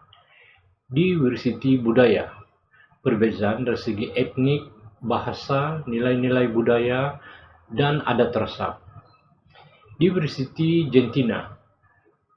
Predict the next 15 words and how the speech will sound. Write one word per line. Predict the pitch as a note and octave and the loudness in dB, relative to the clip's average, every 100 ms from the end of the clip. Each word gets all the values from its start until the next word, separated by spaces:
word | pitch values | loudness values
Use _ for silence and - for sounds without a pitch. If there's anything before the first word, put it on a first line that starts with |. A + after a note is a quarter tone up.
| _ | _
penyertaan | E3 F#3 E3 - C3 D3 F3+ D#3 | 0 2 0 0 -2 0 -2 -2
kedua-dua | D3 C3+ C3 A#2+ B2 | 0 4 4 4 0
jantina | A#2 B2 A2+ A#2+ A#2+ B2+ B2 | 2 0 0 -2 -2 -2 -2
dalam | A2+ A2+ G#2+ | -2 -2 -2
sektor | A2 G#2 G#2+ | -4 -4 -6
awam | A2 A2 A#2+ B2 A#2 | -2 0 0 0 -2
yang | A2+ A#2 | -2 -4
semakin | A2 - A#2+ B2 B2 C3 B2+ | -6 -8 -4 -4 -2 -4 -4
seimbang, | - D3 C3+ B2 F2 E2 - - - - - | -4 -2 0 0 -2 -6 -14 -20 -20 -20 -4
terutama | B2+ A#2 A2+ - G#2+ G#2 A2 B2 C#3+ - - - - | -2 -2 -6 -4 -2 0 -2 -2 -4 -8 -20 -14 -4
dalam | A2+ A#2 B2 B2 C3 - _ _ G#2 | 0 0 0 -2 -6 -12 _ _ 0
jawatan | A#2 A2+ G#2+ - A#2 B2+ - | 2 4 2 -2 -6 -6 -6
kepimpinan. | A2 A#2+ G#2+ A2+ F#2+ D#2+ D#2 - - - - _ - - - - - - | -4 -4 -4 -2 -4 -6 -12 -20 -20 -20 -20 _ -20 -20 -20 -20 -18 -2
Diversiti | C#3 G3+ F#3+ - C3 - D#3+ | 2 4 4 2 -2 0 0
umur, | C#3+ B2+ C3 F#2+ F2 | 2 4 4 2 -2